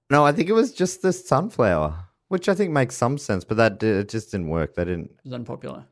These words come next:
Speaker 1: No, it didn't make it happen. I
Speaker 2: It
Speaker 1: guess a
Speaker 2: was, uh,
Speaker 1: sunflower.
Speaker 2: oh,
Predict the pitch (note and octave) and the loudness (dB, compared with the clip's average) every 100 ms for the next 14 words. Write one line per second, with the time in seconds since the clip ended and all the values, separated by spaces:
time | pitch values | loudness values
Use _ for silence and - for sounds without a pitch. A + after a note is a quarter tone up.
0 | - E2+ D2+ D2+ F#2 E2 D#2 D#2 - E2 | -10 -6 -6 -8 -8 -6 -6 -8 -12 -14
1 | D2 D2 F2+ F2 - A2 C#3 C3+ - G2+ | -12 -12 -16 -14 -8 -6 -4 -6 -4 -4
2 | C#2 C#2 F2+ F2 F2 F2+ F#2 _ _ _ | -4 -4 -6 -6 -8 -10 -16 _ _ _
3 | _ _ _ _ _ _ _ _ _ _ | _ _ _ _ _ _ _ _ _ _
4 | _ _ _ _ _ - A#2 A#2+ A#2 | _ _ _ _ _ -20 -18 -18 -20